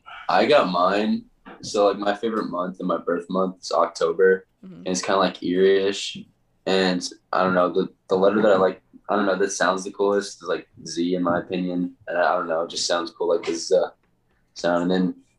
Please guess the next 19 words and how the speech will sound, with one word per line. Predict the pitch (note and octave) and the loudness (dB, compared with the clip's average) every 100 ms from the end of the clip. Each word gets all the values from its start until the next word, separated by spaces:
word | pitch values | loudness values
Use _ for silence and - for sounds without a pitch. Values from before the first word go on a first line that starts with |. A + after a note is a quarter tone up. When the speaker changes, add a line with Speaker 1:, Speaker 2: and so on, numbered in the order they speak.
| - | 0
Speaker 1:
I | F#2+ | 6
replaced | G2 F#2+ G#2 G2+ | 6 6 4 4
the | - - | 2 2
O's | F2 F#2+ G2 G2+ - - - _ - | 4 4 4 2 -6 -12 -18 _ -8
with | F#2 - | -6 0
X's, | F2+ F#2 - G2+ G2+ - - _ _ _ _ _ | 0 0 0 0 0 -6 -10 _ _ _ _ _
since, | G#2 G2 | -6 0
like, | F#2 - | 0 0
X | - - | -2 -4
is, | F2+ | -4
like, | F2 E2+ | -2 -2
my | E2 | -4
biggest | E2 F2 E2 | -4 -4 -6
inspiration. | E2+ - E2 E2 E2 F2+ F2 - | -10 -2 2 2 0 -4 -6 -4
So | - E2+ | 0 0
I | D#2+ | 0
kinda | F2+ E2 | -2 -2
did | E2+ | -2
that | D#2+ D#2+ D2+ | 0 0 0